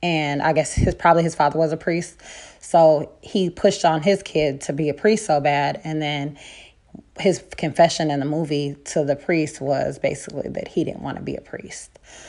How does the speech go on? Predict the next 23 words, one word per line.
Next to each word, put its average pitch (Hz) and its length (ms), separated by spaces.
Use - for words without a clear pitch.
So 156 320
don't 202 340
make, 175 420
don't 202 220
let 180 240
anybody 160 400
push - 380
you 151 300
into 156 240
doing 156 240
something 143 380
you 156 120
don't 143 180
wanna 139 160
do. 139 180
Do 220 160
it 208 60
because 208 400
you 202 100
wanna 147 260
do 135 180
it. - 180
Um, 165 580